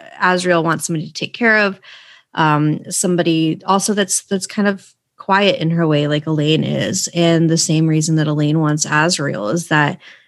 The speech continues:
there's no pressure there. There, it's the quiet. And plus, like, it,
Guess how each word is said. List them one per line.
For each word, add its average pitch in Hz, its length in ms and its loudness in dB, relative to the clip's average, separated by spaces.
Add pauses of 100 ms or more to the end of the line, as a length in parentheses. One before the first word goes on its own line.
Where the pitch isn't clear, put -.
(340)
there's 190 180 0
no 170 80 0
pressure 214 440 0
there. 170 720 2
There, - 140 -10
it's - 260 -12
the - 80 -18
quiet. 196 380 0
And 254 100 2
plus, 277 240 0
like, 254 280 -2 (380)
it, 214 320 2